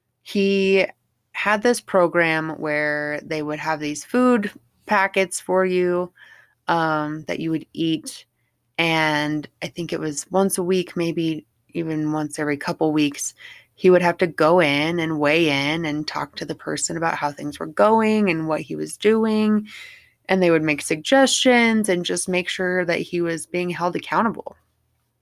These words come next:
And he was able to get himself from five insulin shots a day down to two.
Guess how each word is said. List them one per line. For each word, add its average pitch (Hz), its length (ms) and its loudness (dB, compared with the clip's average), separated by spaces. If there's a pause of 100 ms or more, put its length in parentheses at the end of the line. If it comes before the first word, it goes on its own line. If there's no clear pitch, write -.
(1040)
And 196 100 2
he 254 220 4
was 311 260 4
able 185 280 4
to 180 140 -4
get 170 240 -4
himself 160 880 -4
from 160 360 -6
five 214 540 0
insulin 185 580 -4
shots 165 360 -4
a 151 40 -6
day 160 640 -4 (640)
down 165 260 2
to 147 100 -8
two. - 500 -8